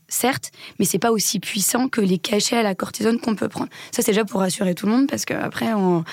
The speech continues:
<laughs> on va avoir nos patients qui vont bondir dans les cabinets. Après, les dermocorticoïdes sur le visage et notamment sur les paupières, de temps en temps, ça n'a jamais, euh, enfin, il y aura jamais d'effet secondaire là-dessus. En revanche,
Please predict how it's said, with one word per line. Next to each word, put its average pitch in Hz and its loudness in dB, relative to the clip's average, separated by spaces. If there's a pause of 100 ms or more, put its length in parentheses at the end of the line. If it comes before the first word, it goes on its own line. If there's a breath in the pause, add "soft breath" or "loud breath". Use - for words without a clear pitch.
<laughs> - -12
on 220 4
va 226 4
avoir 196 0
nos 190 2
patients 196 0
qui 240 -2
vont 175 4
bondir 196 2
dans 202 0
les 185 0
cabinets. 208 0 (580 loud breath)
Après, 262 2 (320 loud breath)
les 220 4
dermocorticoïdes 240 2 (340 loud breath)
sur - 2
le 233 4
visage 214 2 (280)
et 233 4
notamment 214 2
sur 202 -2
les 196 2
paupières, 220 0 (360 loud breath)
de 240 4
temps 240 2
en 226 2
temps, 226 2 (200)
ça 202 2
n'a 180 4
jamais, 214 2
euh, 185 0
enfin, 185 2
il 175 4
y 190 4
aura 175 2
jamais 202 2
d'effet 202 0
secondaire 196 2
là-dessus. 185 0 (380 loud breath)
En 214 2
revanche, 208 2